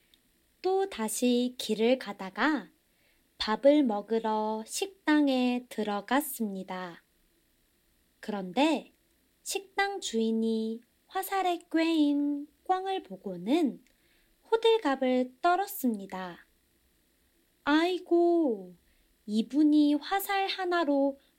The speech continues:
꿩을 두 마리나 잡으셨다." 그 소리를 듣고 식당에 있던 사람들이 우르르 몰려들어 구경을 하며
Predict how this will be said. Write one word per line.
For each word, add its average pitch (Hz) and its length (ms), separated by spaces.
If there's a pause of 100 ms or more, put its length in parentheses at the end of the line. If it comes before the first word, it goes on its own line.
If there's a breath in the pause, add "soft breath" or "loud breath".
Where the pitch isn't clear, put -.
꿩을 403 560
두 - 340
마리나 311 680
잡으셨다." 214 1120 (1000)
그 233 260
소리를 359 800
듣고 - 720 (380)
식당에 403 600
있던 240 520
사람들이 214 1000 (320)
우르르 302 580
몰려들어 202 1080 (300)
구경을 240 640
하며 247 520